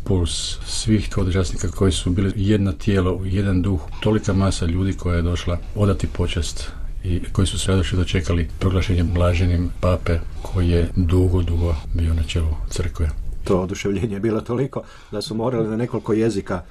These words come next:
Speaker 2: utišavati i zastave, da se više ne vijore i da ne plješću ljudi i da ne viču,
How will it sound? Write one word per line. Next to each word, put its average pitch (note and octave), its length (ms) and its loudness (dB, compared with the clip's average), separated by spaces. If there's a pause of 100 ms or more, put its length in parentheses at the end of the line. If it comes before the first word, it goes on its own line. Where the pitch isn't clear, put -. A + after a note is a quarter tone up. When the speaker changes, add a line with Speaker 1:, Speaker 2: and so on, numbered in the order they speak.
Speaker 2:
utišavati A2 840 -2 (300)
i A2+ 300 0 (100)
zastave, G#2+ 760 -2
da - 120 -4
se - 160 -6
više F#2 300 -4
ne F2+ 120 -4
vijore F#2+ 500 -2
i F2 40 -4
da F2+ 120 -6
ne F2 120 -4
plješću G2+ 600 -2
ljudi F#2+ 360 2
i F2 40 0
da F#2 120 -2
ne F#2+ 120 -2
viču, G#2+ 480 2